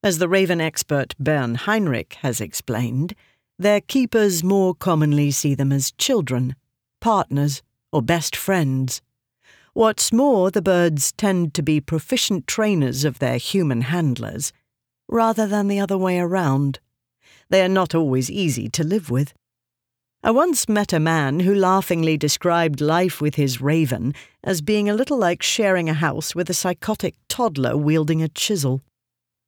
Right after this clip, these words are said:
Scaife calls attention to the birds' beautiful contradictions. In sunlight, their dark feathers shine with the iridescence of oil on water.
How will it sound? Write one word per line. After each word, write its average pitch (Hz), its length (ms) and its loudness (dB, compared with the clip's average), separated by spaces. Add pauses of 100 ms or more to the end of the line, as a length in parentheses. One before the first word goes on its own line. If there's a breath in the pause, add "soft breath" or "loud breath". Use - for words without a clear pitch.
(380)
Scaife 233 460 2
calls 202 380 2
attention 185 560 0
to 165 100 0
the 156 100 0
birds' 170 540 2
beautiful 180 580 -2
contradictions. 151 1040 -2 (800)
In 190 220 0
sunlight, 180 640 0
their 156 160 2
dark 170 500 -2
feathers 147 520 -2
shine 185 600 0
with 143 140 -2
the - 120 -4
iridescence 165 640 0
of 123 220 -2
oil 175 460 0 (200)
on 143 240 2
water. 143 440 -2